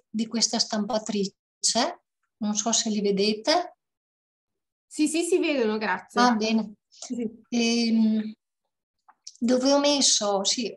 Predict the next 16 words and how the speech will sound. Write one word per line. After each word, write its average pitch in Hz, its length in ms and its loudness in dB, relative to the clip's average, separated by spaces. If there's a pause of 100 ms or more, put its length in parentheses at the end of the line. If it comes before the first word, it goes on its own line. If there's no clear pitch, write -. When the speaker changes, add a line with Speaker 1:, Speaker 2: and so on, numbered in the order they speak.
Speaker 1:
l'autore, 240 880 0
la 202 120 -2
descriz-, 196 760 -6
la, 185 360 -4
il 175 100 -8
titolo, 285 680 2 (540)
le 202 140 -8
note 202 360 -2
tipografiche, 254 1300 0 (360)
eh, 208 540 -2
il 196 80 -2
formato, 214 960 0
la 220 120 -2
segnatura, 214 760 -2
le 196 160 -6
pagine, 233 880 -2